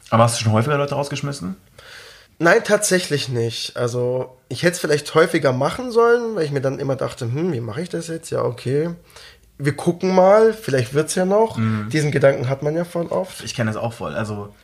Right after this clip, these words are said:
Speaker 1: ja.
Speaker 2: Man will jetzt auch nicht unverschämt sein oder was auch immer. Aber ich glaub, das sollte, man sollte zumindest jemandem mal klar machen können, dass gewisse Dinge einfach nicht gehen.
Speaker 1: Mhm.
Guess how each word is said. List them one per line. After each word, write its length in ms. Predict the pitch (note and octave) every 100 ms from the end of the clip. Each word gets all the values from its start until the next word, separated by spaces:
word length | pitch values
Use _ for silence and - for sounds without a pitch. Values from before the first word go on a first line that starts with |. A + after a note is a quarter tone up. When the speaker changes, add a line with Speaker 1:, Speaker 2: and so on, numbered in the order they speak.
| -
Speaker 1:
ja. 260 | A2+ G#2+ C#3+
Speaker 2:
Man 180 | D#3+
will 100 | D3+
jetzt 120 | D3+ C3+
auch 80 | C3
nicht 140 | A#2+
unverschämt 480 | D#3 E3+ D3+ D3+ C#3+
sein 160 | C#3
oder 160 | C3+ B2
was 160 | B2 -
auch 160 | -
immer. 320 | - C3 G3+ A#3+ _ _ _ _ -
Aber 180 | D3 D#3+
ich 120 | C#3+
glaub, 200 | D#3 D3
das 160 | D3 -
sollte, 600 | C#3+ C#3+ D3 C#3 C3+ -
man 140 | D#3+
sollte 240 | D#3 E3 C#3+
zumindest 400 | D3 D3+ D#3+ -
jemandem 280 | C#3 C#3 B2
mal 100 | B2
klar 280 | - C3+
machen 280 | D3+ C#3 C#3
können, 520 | C#3 C3 C3+ C#3 C3 - _ -
dass 380 | B2 A#2+ - -
gewisse 300 | A#2+ C#3+ C3
Dinge 220 | B2+ A#2+
einfach 220 | A2+ A2
nicht 220 | A2 -
gehen. 300 | - G#2 G2+
Speaker 1:
Mhm. 420 | A2+ A2+ G#2 G2+